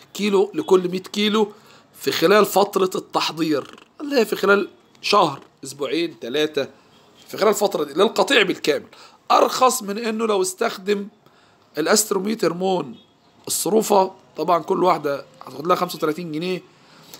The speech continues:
يعني لو معاه عشرين نعجه هيصرفوا سبعمية جنيه ابره فقط لا غير.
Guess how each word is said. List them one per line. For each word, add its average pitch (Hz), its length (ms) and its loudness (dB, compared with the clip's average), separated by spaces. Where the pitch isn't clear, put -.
يعني 170 600 2
لو 143 180 -2
معاه 165 200 0
عشرين 170 340 -4
نعجه 170 340 -2
هيصرفوا 160 340 -6
سبعمية 135 380 -6
جنيه 170 400 -4
ابره 160 200 4
فقط 120 340 -4
لا 104 80 -4
غير. - 280 -14